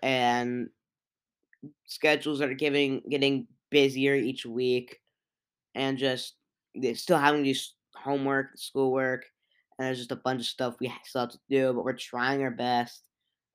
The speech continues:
We'll definitely do a better job of it when school gets closer to an end or is done. We'll definitely reco-, try to record, um, during the summer, um,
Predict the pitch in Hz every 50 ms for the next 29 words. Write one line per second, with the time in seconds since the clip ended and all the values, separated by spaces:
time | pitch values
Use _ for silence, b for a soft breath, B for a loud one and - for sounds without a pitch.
0 | _ - 135 135 135 156 160 160 175 170 151 170 160 147 127 131 139 139 143 143
1 | 139 139 139 131 131 135 139 135 143 143 139 - - _ - 120 131 139 131 110
2 | - - - - 139 143 139 135 135 135 - - - - 131 127 127 120 120 -
3 | 131 120 - - - 120 123 123 127 123 120 117 110 - - - 117 123 127 117
4 | - - 113 123 123 127 127 127 127 123 - _ _ _ _ _ _ _ 135 131
5 | 135 147 143 143 - 151 147 147 139 139 - - - - _ - 151 135 143 139
6 | 139 139 139 - - 135 135 139 139 139 139 135 127 - - 127 131 127 123 120
7 | 113 117 113 110 107 107 - _ _ _ _ _ _ _ _ _ _ _ _ _
8 | _ _ - 139 143 135 135 135 - 135 135 139 139 139 139 139 135 139 - _
9 | _ _ _ _ _ _ _ - 117 120 117 117 110 113 117 117